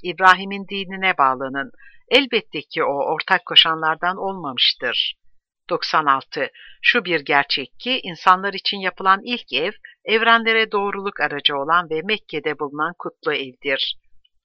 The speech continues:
Doksan yedi. Orada apaçık kanıtlarla İbrahim'in makamı vardır.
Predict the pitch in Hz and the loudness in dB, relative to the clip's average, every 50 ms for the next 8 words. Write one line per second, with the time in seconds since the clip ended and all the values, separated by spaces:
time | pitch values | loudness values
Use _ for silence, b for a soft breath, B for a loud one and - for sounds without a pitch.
0 | _ _ - 190 - - - 180 170 175 175 160 151 139 135 131 - 139 135 - | _ _ -10 -8 -8 -2 2 4 4 4 2 -2 -6 -8 -8 -8 -6 -6 -6 -6
1 | - - _ _ _ _ _ - - - _ _ - 247 294 294 233 190 - 160 | -8 -14 _ _ _ _ _ -20 -20 -20 _ _ 2 4 6 6 6 6 6 4
2 | 156 - 202 - - 180 156 - - 165 - - - 170 160 156 - - 170 160 | 4 4 2 0 -4 -4 -2 -2 -2 -4 -2 -2 -2 -2 -2 -4 -4 0 2 2
3 | 147 135 143 170 180 - 208 175 202 202 196 185 185 185 190 190 185 180 175 - | 2 2 2 -2 -2 -2 -4 2 6 6 6 6 6 0 -4 -2 -2 -2 -4 0
4 | - 190 170 165 165 160 135 135 131 131 131 123 - 143 135 131 - - | 4 4 4 4 2 -2 -2 0 0 0 0 -2 -4 -2 -2 -2 -2 -4